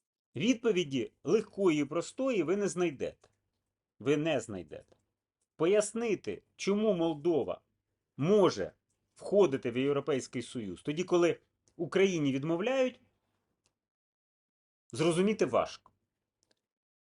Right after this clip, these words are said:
Можна це пояснити фактором війни в Україні. Але ж в Україні війна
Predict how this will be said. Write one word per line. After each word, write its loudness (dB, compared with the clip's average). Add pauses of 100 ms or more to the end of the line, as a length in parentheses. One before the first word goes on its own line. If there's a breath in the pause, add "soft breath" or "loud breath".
(240)
Можна 6
це 0
пояснити -2
фактором 0
війни -2
в -6
Україні. -14 (480)
Але 4
ж -10 (340)
в -8
Україні 0
війна 2